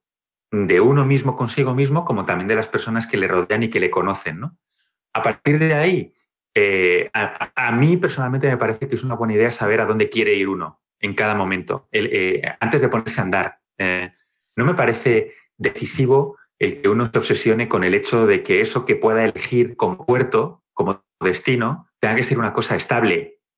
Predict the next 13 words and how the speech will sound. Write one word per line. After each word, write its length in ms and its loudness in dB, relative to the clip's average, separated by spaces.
que 120 -4
tenga 160 0
que 120 2
quedarse 380 0
permanentemente, 800 0
¿no? 240 -2
Eh, 420 -2
eh, 80 -2
luego 300 2
podemos 260 2
cambiar 380 0
de 80 2
destino 480 -2